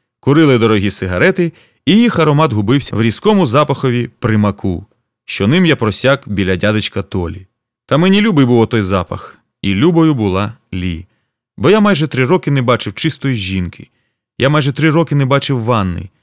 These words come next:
а Лі була така свіжа і чиста, що коли згодом, уже пізніше, вона нагнулася до комодної шухляди, коли коротенька нічна кошуля підскочила вище сідниць. Її волога щілина нагадувала стільникове вічко,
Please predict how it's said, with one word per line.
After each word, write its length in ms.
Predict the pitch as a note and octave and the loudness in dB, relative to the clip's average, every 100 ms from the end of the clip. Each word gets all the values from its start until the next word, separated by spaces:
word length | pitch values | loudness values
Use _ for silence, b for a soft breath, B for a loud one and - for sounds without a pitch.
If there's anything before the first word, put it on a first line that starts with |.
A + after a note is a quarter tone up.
| _ - | _ -6
а 100 | G2+ | -2
Лі 100 | C#3 | 0
була 220 | B2+ B2+ | 2 0
така 420 | A#2+ A#2 - G3 | -2 -6 -4 -6
свіжа 420 | F3+ - B2+ G#2+ G#2+ | -4 -4 -4 -4 -4
і 80 | |
чиста, 540 | G2+ - G2 - - - _ _ | -6 -6 -8 -8 -14 -16 _ _
що 180 | - A2+ | -8 -6
коли 240 | A#2 A#2+ G#2+ | -2 -2 0
згодом, 380 | G#2+ B2+ G#2+ | 0 0 -2
уже 160 | A2 G#2+ | -2 -6
пізніше, 560 | A#2+ A2+ A#2 F#2+ G#2 - _ _ - | -4 -2 -2 -2 -8 -16 _ _ -4
вона 220 | G#2 A2+ | 0 0
нагнулася 500 | G#2+ A2+ A2+ G2+ G2+ | 0 2 0 0 -2
до 120 | G2 | -6
комодної 500 | G2+ A2 A2 F#2 F#2+ | -2 -2 -2 -2 -4
шухляди, 580 | - G2 A2+ E3 E3 D3+ b b b b - | -6 -6 -2 0 0 -2 b b b b -4
коли 220 | C3 B2+ | -2 0
коротенька 520 | A#2+ A2+ E3 F3+ D3 | 0 0 0 0 0
нічна 360 | B2+ - B2 A2 | -2 -2 -4 -4
кошуля 540 | G#2+ - E3+ E3 D3+ b b | -6 -2 0 2 0 b b
підскочила 560 | - - - G3 F3 D#3 | -6 -4 0 0 0 0
вище 340 | G#2 B2 - | 0 -2 -4
сідниць. 640 | - A2 F#2 F#2 F2 - - _ _ _ _ G#2 | -6 -6 -4 -4 -4 -10 -18 _ _ _ _ -2
Її 220 | A2 G#2+ | 0 2
волога 380 | G2+ G#2 F#2 F#2 | 0 0 -2 -4
щілина 600 | - G2 G#2+ D#3 D3 C3 b b | -4 -4 -2 0 -2 -6 b b
нагадувала 540 | G#2+ G2+ E3 F3+ F3+ E3 | -4 0 0 2 0 0
стільникове 760 | - - G#2+ G2 - C#3 C3+ | -4 -4 -2 -2 -2 0 0
вічко, 540 | G#2 G2+ E2+ - - | 0 -4 -6 -10 -12